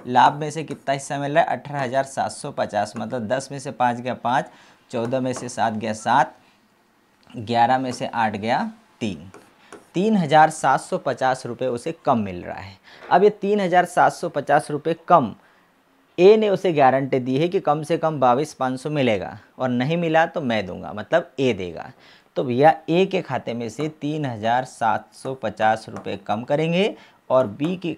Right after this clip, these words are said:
सी के खाते में तीन हज़ार सात सौ पचास रुपये जोड़ देंगे। ठीक है, इसका मतलब बी का खाता वैसा का वैसा रहेगा, अट्ठाईस हज़ार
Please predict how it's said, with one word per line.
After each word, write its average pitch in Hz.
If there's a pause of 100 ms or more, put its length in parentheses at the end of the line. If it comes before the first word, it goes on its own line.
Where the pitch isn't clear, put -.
सी 190
के 190
खाते 120
में 151
तीन 135
हज़ार 123
सात 113
सौ -
पचास 110
रुपये 123
जोड़ 104
देंगे। 80 (800)
ठीक 190
है, 240 (300)
इसका 151
मतलब 170 (260)
बी 170
का 190
खाता 143
वैसा 127
का 131
वैसा 131
रहेगा, 160
अट्ठाईस 143
हज़ार 120